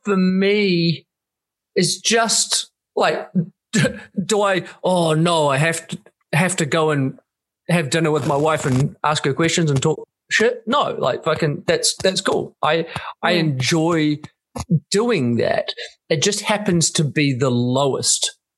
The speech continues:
Speaker 1: of my
Speaker 2: Mm.
Speaker 1: love languages. Just like the lowest of your love languages is physical touch, what doesn't me-, doesn't mean, oh, it repulses me, I'm
Speaker 2: Mm.
Speaker 1: never wanna do that.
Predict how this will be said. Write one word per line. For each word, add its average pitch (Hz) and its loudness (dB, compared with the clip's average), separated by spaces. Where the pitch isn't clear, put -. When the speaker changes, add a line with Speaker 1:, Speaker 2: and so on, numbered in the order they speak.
Speaker 1:
of 127 0
my 113 2
Speaker 2:
Mm. 107 -6
Speaker 1:
love 123 0
languages. 120 0
Just 247 0
like 202 0
the 160 0
lowest 202 0
of 151 -2
your 226 0
love 143 0
languages 143 0
is - 0
physical 226 0
touch, - 0
what 165 -2
doesn't 180 0
me-, - 0
doesn't 185 0
mean, 156 0
oh, 185 2
it - -4
repulses 143 0
me, 185 0
I'm 147 2
Speaker 2:
Mm. 190 0
Speaker 1:
never 185 2
wanna 143 0
do 123 0
that. 170 0